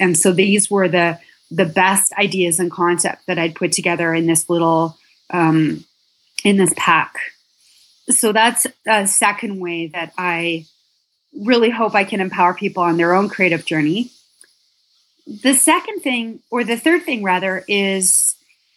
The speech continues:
actually based in science. And it's from a book by Doctor Robert Maurer called Kaizen, One Small Step Will Change Your Life. And it's a really simple principle,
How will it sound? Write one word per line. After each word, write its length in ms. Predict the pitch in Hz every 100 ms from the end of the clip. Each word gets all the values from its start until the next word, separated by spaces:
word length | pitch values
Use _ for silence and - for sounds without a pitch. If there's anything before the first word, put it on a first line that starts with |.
| _
actually 380 | - 254 - 294
based 300 | 262 240 233
in 120 | 208 190
science. 840 | - 202 196 156 - - - - _ _ _ _ _ -
And 560 | 220 220 220 214 214 226 -
it's 500 | 233 226 - - -
from 240 | 262 269
a 80 | 330
book 320 | 196 226 240 - -
by 180 | 208
Doctor 400 | 196 196 202 220
Robert 500 | 196 185 190 208 196
Maurer 640 | 180 180 185 190 165 156 254 - _ _ _ _ _
called 340 | - 240 196 -
Kaizen, 680 | - 202 220 214 165 196 320 - _ _ _ _
One 500 | 185 202 214 233 254
Small 420 | - 226 208 208
Step 440 | - 190 170 160 - - _ -
Will 160 | 185
Change 320 | - 202 190
Your 100 | 190
Life. 520 | 170 151 - - - - _ _ _ _ _ _ _ _ -
And 200 | 240 240
it's 180 | 240 262
a 60 | 226
really 520 | 277 320 349 302 - -
simple 540 | - - 277 269 285
principle, 720 | - 233 196 214 160 214 294